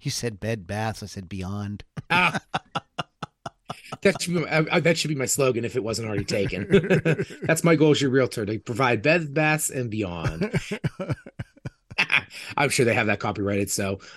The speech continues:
Speaker 2: I'll wait for the cease and desist letter. <laughs>
Speaker 1: There you are.
Speaker 2: Uh, um, but we also have to look at some of the more, um, existential things, like, what school district do you wanna be in?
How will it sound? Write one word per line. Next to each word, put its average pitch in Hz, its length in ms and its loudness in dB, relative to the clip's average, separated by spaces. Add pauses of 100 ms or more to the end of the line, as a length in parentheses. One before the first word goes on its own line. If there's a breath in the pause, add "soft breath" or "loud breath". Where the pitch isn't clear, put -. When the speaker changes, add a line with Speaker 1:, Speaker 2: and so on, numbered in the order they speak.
Speaker 2:
I'll 117 140 4
wait 107 160 2
for 110 100 -8
the 95 100 -2
cease - 260 2
and 101 80 -4
desist 98 320 0
letter. 92 240 -2 (160)
<laughs> - 160 -20
Speaker 1:
There 131 220 4
you 127 100 0
are. 113 160 0 (100)
Speaker 2:
Uh, 143 340 2 (460 loud breath)
um, 147 420 4 (300 loud breath)
but 170 240 4
we 165 140 6
also 208 320 4
have 175 200 -2
to 156 80 -6
look 151 220 -2
at 143 140 2
some 151 200 0
of 143 80 -2
the 135 120 0
more, 135 680 4 (320 loud breath)
um, 123 440 2
existential 147 580 -2
things, 131 340 -2
like, 131 260 2 (240)
what 120 320 0
school 165 360 2
district 156 460 0
do 127 80 -6
you 123 100 -2
wanna 120 280 -2
be 120 320 -2
in? 90 160 -10